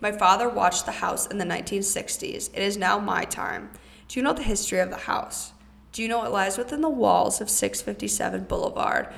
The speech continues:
Why are you here? I will find out," end quote. It also then goes, "Do you need to fill the house with the young blood I requested? Better for me. Was your old house too small for the growing family, or was it agreed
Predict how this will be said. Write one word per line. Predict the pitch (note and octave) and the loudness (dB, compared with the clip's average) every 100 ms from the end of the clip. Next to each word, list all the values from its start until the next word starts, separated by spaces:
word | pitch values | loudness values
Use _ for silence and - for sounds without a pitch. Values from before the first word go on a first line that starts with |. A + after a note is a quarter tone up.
| - - - | -18 -20 -8
Why | F#3+ F#3 F#3 | 4 6 6
are | G#3 | 4
you | A#3+ | -2
here? | - - - - - - | -4 -6 -6 -8 -12 -2
I | E3+ E3 | 2 2
will | F3 | 0
find | F3 F3 E3+ | -2 -2 -2
out," | - - - - - | -4 -4 -8 -18 -10
end | - - | -10 -6
quote. | - - - - - - - - - - | -6 -6 -10 -12 -14 -20 -20 -20 -12 0
It | F#3 | 4
also | E3 - | 4 2
then | F3 - | -2 -2
goes, | - - - - - - F#3+ | -2 -2 -2 -4 -6 -14 -12
"Do | - | -4
you | G#3+ B3+ | -2 0
need | F4+ F#4 | 0 0
to | F4+ | -4
fill | - G#3+ | -2 -2
the | G#3+ | -2
house | - F#3+ G3 | 2 4 4
with | A#3+ - | 0 0
the | B3+ | 0
young | G#3 F3 G#3 | 2 0 2
blood | - E3+ - - | 2 2 0 0
I | F3 | 0
requested? | - - - - - - - - F#3+ | -2 0 0 2 0 -4 -6 -14 -4
Better | E3+ E3+ | -2 -2
for | E3+ G#3 | -4 -4
me. | A#3+ F#3+ - - - - - | -2 -2 -4 -8 -18 -20 0
Was | G#3+ A3+ | 2 4
your | B3 | 4
old | B3 F4 | 4 2
house | D4 A#3 B3 - | 2 2 0 -2
too | C4+ | -2
small | - C4 G#3+ | 0 2 2
for | G3+ - | 2 -2
the | |
growing | G#3+ G3 F#3+ G3 | -2 0 0 -2
family, | - A#3 A3+ G3 E3+ G3 - | 4 4 4 0 -4 -6 -2
or | G#3 | -2
was | G#3+ A3 | 0 -4
it | B3+ | -6
agreed | - G3 G3 G3 | -4 0 0 -2